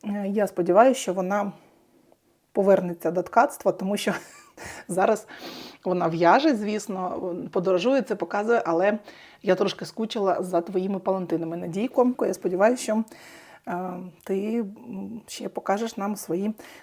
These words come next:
неймовірні, е, ткацькі витвори. Так, це показала. Давайте наступний.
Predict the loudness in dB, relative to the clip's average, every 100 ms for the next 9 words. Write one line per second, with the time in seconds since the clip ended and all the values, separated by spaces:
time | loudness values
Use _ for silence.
0 | -6 -2 -2 0 0 0 0 -2 -4 -8
1 | -6 -8 -4 -4 -4 -4 -4 -2 0 0
2 | 0 -4 -6 -6 -6 -8 -20 _ -20 -20
3 | -20 -20 _ _ _ _ _ _ 0 0
4 | 2 2 6 6 6 6 2 2 2 0
5 | 2 2 2 0